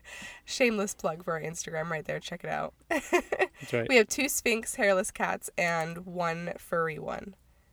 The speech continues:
Speaker 1: And their names are Fanta, Jinx, and Finnegan.
Speaker 2: It's really weird because now that I have two Sphinx cats, when I see the one with hair,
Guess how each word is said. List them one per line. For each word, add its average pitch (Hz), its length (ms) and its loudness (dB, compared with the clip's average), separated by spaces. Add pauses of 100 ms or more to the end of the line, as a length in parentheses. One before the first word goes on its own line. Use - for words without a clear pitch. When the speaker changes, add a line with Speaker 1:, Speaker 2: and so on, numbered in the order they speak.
(360)
Speaker 1:
And 165 380 -4
their 170 160 0
names 165 280 -2
are 156 140 -2
Fanta, 185 840 0
Jinx, - 640 -4 (120)
and 180 360 -6
Finnegan. - 640 -10 (340)
Speaker 2:
It's 131 100 0
really 147 160 8
weird 117 260 8
because 113 320 2
now 117 220 10
that 127 120 8
I 120 100 8
have 113 420 6 (400)
two 123 300 4
Sphinx - 340 -2
cats, 131 400 6
when 123 160 2
I 117 60 0
see 131 160 2
the 120 160 2
one 123 160 4
with 113 120 -2
hair, 117 380 0